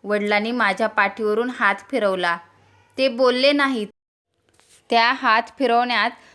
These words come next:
सारे बोलणे होते, साऱ्या स्मृती होत्या. "आई, याला कुंकू लावू?" पुरुषोत्तमने विचारले.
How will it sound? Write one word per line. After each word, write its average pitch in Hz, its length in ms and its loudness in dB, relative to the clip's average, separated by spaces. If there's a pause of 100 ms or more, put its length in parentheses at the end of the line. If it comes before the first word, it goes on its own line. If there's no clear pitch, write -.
(220)
सारे 214 300 4
बोलणे 233 340 0
होते, 208 560 -4 (260)
साऱ्या 233 500 2
स्मृती 262 380 -2
होत्या. 196 480 0 (460)
"आई, 226 220 2
याला 262 260 2
कुंकू 254 400 -4
लावू?" 277 260 4 (360)
पुरुषोत्तमने 240 760 -2
विचारले. 185 600 -2